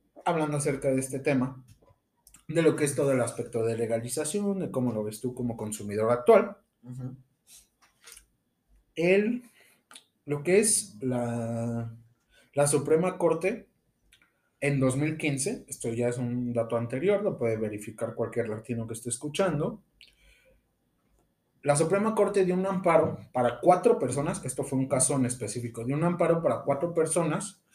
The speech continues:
Speaker 1: para que puedan consumir la marihuana de un formo-, de una forma recreativa.
Speaker 2: Ujú.
Speaker 1: Se puede decir que en dos mil quince se marca una línea de, o sea, a fin de cuentas, se, se dio un amparo solamente para cuatro personas.
Speaker 2: Ujú.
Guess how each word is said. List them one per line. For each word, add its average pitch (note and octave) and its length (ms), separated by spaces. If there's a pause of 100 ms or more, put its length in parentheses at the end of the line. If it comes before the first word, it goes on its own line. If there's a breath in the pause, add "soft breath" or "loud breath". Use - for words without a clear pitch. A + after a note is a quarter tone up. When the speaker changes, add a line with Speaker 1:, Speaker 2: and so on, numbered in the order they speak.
(420 soft breath)
Speaker 1:
para C3 240
que C3+ 100
puedan D3 340
consumir B2+ 440
la C3+ 120
marihuana B2+ 680 (100)
de B2+ 140
un C3 120
formo-, B2+ 480
de B2+ 120
una C#3+ 240
forma C#3 340
recreativa. A#2+ 800 (260)
Speaker 2:
Ujú. C3 200 (120)
Speaker 1:
Se D#3+ 140
puede G#3+ 220
decir A3 260
que A3 80
en G3+ 100
dos D3+ 180
mil G#3 220
quince G3 360
se E3 120
marca C#3 300
una F3 200
línea D3 380
de, C#3+ 380 (1300)
o B2 100
sea, B2+ 180
a B2 220
fin D3 120
de D#3 80
cuentas, D#3+ 300
se, C3 260
se D3+ 160
dio D3 100
un F3 80
amparo G3 360
solamente F3 420
para C3+ 280
cuatro C3 300
personas. C3 600 (240)
Speaker 2:
Ujú. B2+ 180